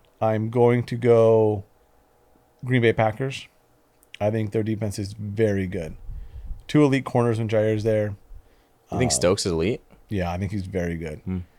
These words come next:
Speaker 1: Um, he's not a number one, though, but he's a really, really
Speaker 2: No, he's
Speaker 1: good
Speaker 2: a,
Speaker 1: number
Speaker 2: he's
Speaker 1: two.
Speaker 2: a really good number two. I agree.
Speaker 1: Yeah. Um, and I think Jair's elite. I think their linebackers are, uh, Rasul Douglas is a fucking beast.
Speaker 2: Yeah.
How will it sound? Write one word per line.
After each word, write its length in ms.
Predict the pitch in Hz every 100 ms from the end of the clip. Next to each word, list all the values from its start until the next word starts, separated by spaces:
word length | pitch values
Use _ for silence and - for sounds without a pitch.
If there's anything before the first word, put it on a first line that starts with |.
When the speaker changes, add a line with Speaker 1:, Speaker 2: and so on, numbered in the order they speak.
| _ _ _
Speaker 1:
Um, 280 | - 104 101
he's 140 | 123 135
not 120 | 185
a 40 |
number 180 | 175 151
one, 320 | 131 139 139 110
though, 280 | 80 - -
but 160 | 135 131
he's 220 | 131 120
a 140 | 117 113 _ _ -
really, 320 | 135 147 131
really 120 | 120
Speaker 2:
No, 60 | 117
he's 80 | 110
Speaker 1:
good 80 | 104
Speaker 2:
a, 20 |
Speaker 1:
number 160 | 107 104
Speaker 2:
he's 120 | 120
Speaker 1:
two. 60 |
Speaker 2:
a 40 | 110
really 200 | 113 110
good 120 | 98
number 120 | 92
two. 120 | 85 80
I 40 |
agree. 220 | 80 73 113
Speaker 1:
Yeah. 160 | 95 - - - _ _
Um, 460 | 117 107 98 95 90
and 100 | 123 113
I 40 |
think 180 | 113 107
Jair's 280 | 110 107 104
elite. 260 | 101 107 101
I 60 |
think 240 | 110 123 - -
their 100 | 123
linebackers 540 | 117 117 117 113 117
are, 640 | 113 113 - - - 139 131
uh, 320 | 113 101 104 110
Rasul 300 | 127 113 127
Douglas 400 | 117 117 117 -
is 120 | 104
a 40 | 101
fucking 460 | - 110 92 95 -
beast. 380 | 104 - - -
Speaker 2:
Yeah. 220 | 95 80